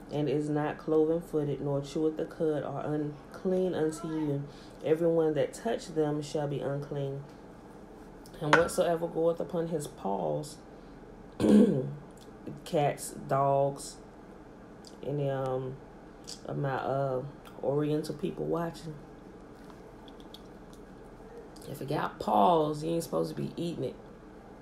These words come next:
<clears throat> Among all, and whatso-, verse twenty-seven, "And whatsoever goeth upon his paws, among all manner of beasts that go on all fours, those are unclean unto you.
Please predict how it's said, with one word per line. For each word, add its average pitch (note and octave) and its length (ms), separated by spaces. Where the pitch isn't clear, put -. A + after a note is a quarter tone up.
<clears throat> F3+ 240
Among C#3+ 320
all, E3 400
and D#3 260
whatso-, F#3 520
verse D3+ 240
twenty-seven, C#3+ 460
"And C#3 140
whatsoever D#3+ 600
goeth D#3 360
upon D#3+ 380
his C#3+ 220
paws, E3+ 760
among D#3 420
all D#3+ 280
manner E3 360
of D3+ 260
beasts D3+ 460
that D3 240
go D3+ 180
on C#3+ 180
all D#3+ 320
fours, D3 440
those D#3 360
are D3 160
unclean D#3+ 520
unto D3+ 260
you. D3+ 340